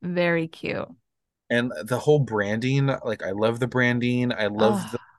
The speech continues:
Speaker 2: the unshaded artwork. Like, it's very
Speaker 1: Mm-hmm.
Speaker 2: I think it looks so, so good. And I actually did a painting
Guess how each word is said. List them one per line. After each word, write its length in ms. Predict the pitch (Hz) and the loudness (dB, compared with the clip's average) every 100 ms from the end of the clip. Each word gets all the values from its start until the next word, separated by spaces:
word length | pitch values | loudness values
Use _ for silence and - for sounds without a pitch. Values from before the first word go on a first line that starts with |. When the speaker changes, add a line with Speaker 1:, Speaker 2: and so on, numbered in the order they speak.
| _ _ _ - | _ _ _ -4
Speaker 2:
the 80 | - | 2
unshaded 600 | 117 147 147 160 160 139 | 2 2 0 0 0 0
artwork. 640 | - 95 107 139 160 151 | 0 -2 -2 0 0 -2
Like, 160 | 110 101 | -4 -4
it's 160 | 104 110 | -6 -2
very 440 | 110 104 123 123 180 175 - | 4 4 6 4 0 -4 -4
Speaker 1:
Mm-hmm. 340 | 202 208 220 233 _ _ _ _ - 151 156 _ - - _ _ - | -2 0 -2 -6 _ _ _ _ -10 -10 -10 _ -20 -20 _ _ 0
Speaker 2:
I 100 | 120 | 2
think 180 | 139 143 | 4 4
it 100 | 143 | 2
looks 220 | - - | 0 0
so, 360 | - 117 113 | 0 -2 -8
so 300 | 110 - 107 | -8 -6 -6
good. 420 | 98 - 90 104 135 - - - | -6 -6 -4 -4 -6 -12 -8 0
And 160 | 135 | 2
I 140 | 123 131 | 2 2
actually 460 | 117 139 - 165 | 0 0 -2 -2
did 160 | 151 139 | 0 0
a 40 | |
painting 840 | 113 - 107 110 127 139 139 143 | -2 -6 -8 -6 -4 -2 0 -2